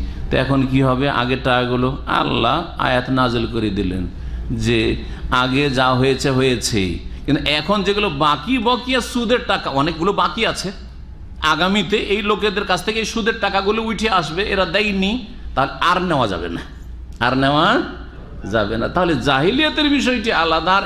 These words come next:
এখনকার বিষয় আলাদা। এখন যদি কেউ বলে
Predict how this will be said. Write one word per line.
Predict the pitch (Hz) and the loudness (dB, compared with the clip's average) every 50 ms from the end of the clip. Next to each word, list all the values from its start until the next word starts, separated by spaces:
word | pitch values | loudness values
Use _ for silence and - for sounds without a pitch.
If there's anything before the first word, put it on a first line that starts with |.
| 185 | 0
এখনকার | - 196 214 220 - 277 294 240 262 240 | 0 0 2 2 2 0 2 2 0 0
বিষয় | 233 226 202 - 170 | 0 -2 -2 -2 0
আলাদা। | 139 120 117 110 107 95 82 - - - - - - - - - - - - - | 0 0 0 0 -2 -4 -6 -10 -12 -12 -10 -8 -8 -6 -6 -6 -6 -6 -2 0
এখন | 113 127 - - 135 127 123 131 127 - - - - - - - - - - - - - - - - - - - - 101 | 0 0 2 2 2 2 2 2 0 -2 -8 -10 -10 -12 -12 -12 -10 -10 -10 -10 -10 -10 -10 -12 -10 -10 -8 -4 -2 0
যদি | 87 110 113 113 | 0 0 0 0
কেউ | 101 - - 110 104 | 0 0 0 2 2
বলে | 98 101 98 95 104 113 - | 2 2 2 2 2 2 0